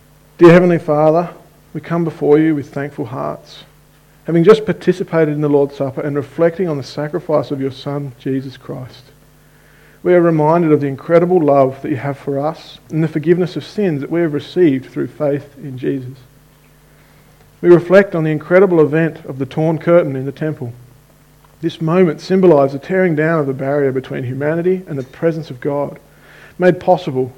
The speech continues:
only through the sacrifice of your Son, Jesus Christ. We are grateful for the gift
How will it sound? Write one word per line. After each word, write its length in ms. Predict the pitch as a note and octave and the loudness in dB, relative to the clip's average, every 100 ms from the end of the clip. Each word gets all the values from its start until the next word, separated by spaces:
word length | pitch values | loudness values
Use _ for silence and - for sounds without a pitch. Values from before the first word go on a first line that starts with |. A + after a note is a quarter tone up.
| - | -4
only 400 | E3+ F#3+ D#3+ C3 | 4 4 4 -2
through 220 | - D3+ | -4 -4
the 80 | C3+ | -4
sacrifice 640 | - D3+ C#3+ C3+ C#3 B2+ | -6 -6 -6 -8 -10 -12
of 100 | D3 | -12
your 100 | C#3 | -10
Son, 420 | C3 D3 C3+ C#3+ B2+ | -10 -10 -10 -10 -16
Jesus 320 | - C3 C3 - | -12 -10 -10 -14
Christ. 360 | - D3+ C#3+ - _ _ _ _ _ _ _ _ _ _ _ _ _ _ _ _ _ _ _ _ - | -12 -12 -14 -20 _ _ _ _ _ _ _ _ _ _ _ _ _ _ _ _ _ _ _ _ -2
We 100 | E3+ | 0
are 60 | |
grateful 460 | D3 D#3 D#3+ - E3 | 4 6 6 2 -6
for 140 | D#3 | -6
the 80 | C#3+ | -4
gift 440 | B2+ D#3 D#3+ - | 2 2 2 -10